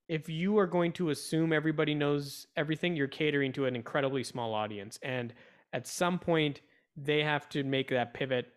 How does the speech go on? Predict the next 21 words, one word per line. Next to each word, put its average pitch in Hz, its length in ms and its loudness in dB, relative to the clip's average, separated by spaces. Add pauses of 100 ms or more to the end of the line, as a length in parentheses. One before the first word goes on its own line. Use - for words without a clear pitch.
(100)
And 139 140 -4
until 170 240 -2
they 240 100 6
do 160 200 2
that, 139 340 0 (520)
I 151 120 2
don't 160 100 2
think 156 140 -4
they 143 100 2
can 139 140 0
ever 131 180 0
be 131 140 -4
the 123 80 0
number 120 180 -2
one 120 140 0
wrestling 113 320 -4
company 113 260 -8
in 110 80 -8
the 110 60 -8
world, 113 340 -4
because 120 380 -6